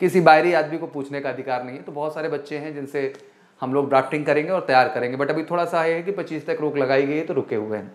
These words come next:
ये तो चलिए मेरी बात रही, जो कि अमूमन हर जगह यही है। और, अ, but चलिए थोड़ी बहुत बातें आपसे भी हो जाएं, because, अ, <clears throat> लगातार मैंने सोचा है कि इस बीच मुलाकात होती रहेगी हमारी बच्चों के साथ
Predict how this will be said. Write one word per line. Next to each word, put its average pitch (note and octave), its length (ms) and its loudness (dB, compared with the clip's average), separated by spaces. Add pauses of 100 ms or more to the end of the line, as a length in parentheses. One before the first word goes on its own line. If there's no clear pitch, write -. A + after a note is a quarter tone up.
(1120)
ये E3+ 120 12
तो F3+ 80 6
चलिए G3 220 10
मेरी G3+ 160 8
बात F#3+ 260 6
रही, F3 140 -4 (160)
जो D#3 140 -6
कि E3 140 -4
अमूमन D#3+ 380 -2
हर D#3 140 0
जगह D#3 220 -4
यही D3+ 240 2
है। C#3+ 160 -8 (280)
और, A#2 440 -2
अ, A#2+ 200 -4 (400)
but C3+ 100 -6
चलिए E3+ 160 -2
थोड़ी F3 180 -2
बहुत E3 180 2
बातें D#3 260 2
आपसे D3 320 4
भी D#3 100 0
हो C#3+ 160 2
जाएं, C3+ 180 -4
because, C#3 420 -2
अ, D3 1300 2
<clears throat> - 0 -
लगातार F3+ 480 4
मैंने F3+ 160 -4
सोचा F3 320 -6
है F3 80 -4
कि F3 80 -8
इस C#3+ 80 -12
बीच E3+ 220 -10
मुलाकात D#3+ 460 -2
होती C#3+ 200 -6
रहेगी D3 280 -4
हमारी C3+ 220 -6
बच्चों C3+ 260 -8
के B2 120 -10
साथ - 360 -12